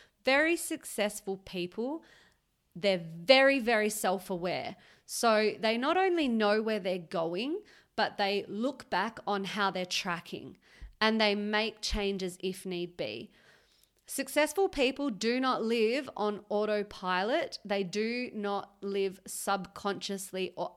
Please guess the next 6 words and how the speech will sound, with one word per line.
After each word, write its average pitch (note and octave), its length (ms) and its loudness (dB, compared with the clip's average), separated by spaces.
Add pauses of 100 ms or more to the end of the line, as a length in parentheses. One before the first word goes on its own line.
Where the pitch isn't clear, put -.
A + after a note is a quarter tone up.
un-, G#3 300 0
sorry, F#3 400 -2
they G3 140 -2
don't G#3 240 -2
live G3+ 180 -4 (100)
unconsciously. G#3 1040 -4